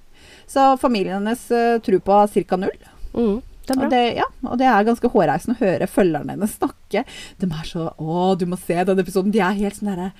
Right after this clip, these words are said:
Speaker 1: å, helt sånn derre, jeg vet ikke, du ser, det er noe rart med øya deres.
Speaker 2: Ja, ja, ja, det er, det er det med, gjerne med sånn som følger
Speaker 1: Eh, ja.
Speaker 2: kulter og, ja, alt mulig rart.
Speaker 1: Det, det, helt liksom
Speaker 2: Hjernevaska og,
Speaker 1: Eh, ja.
Speaker 2: ja.
Speaker 1: Så
Speaker 2: De tror
Speaker 1: overbevist.
Speaker 2: så, ja, så overbevist, rett og slett.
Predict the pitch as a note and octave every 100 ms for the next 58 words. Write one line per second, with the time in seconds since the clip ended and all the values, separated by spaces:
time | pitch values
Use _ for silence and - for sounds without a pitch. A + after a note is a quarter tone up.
0 | - - - - - B3 D4 C4+ - A#3
1 | G#3 A3 A3 - - - F#3+ A3 B3 A3
2 | - G#3 G#3+ A3 B3 G#3+ G3 B3 E3+ F#3
3 | B3+ - C3 G2 A#1+ - - - B2+ -
4 | D3 D3+ A2+ D#3 C#3 C3+ B2 B2+ C#3+ B2
5 | C#3 D#3 - - A3+ A3 A3 G#3 - E3
6 | - - B2+ B2+ - - - C#3 - -
7 | D3+ D#3+ C#3 B2+ G#3+ A3+ G#3 G3+ A3 G#3
8 | B3+ B3 - A3+ A3+ F#3+ C#3+ A2+ G#2+ -
9 | D#3 C#3 - A#3 A3 A3+ G3 - F3 -
10 | - - - - _ - - A3+ F#3+ D3+
11 | D#3 E3 F3 - - D3 D#3 G3+ C4+ -
12 | A#3+ G#3 D#3+ D3 E3+ F#3+ G3+ G3+ A3 B3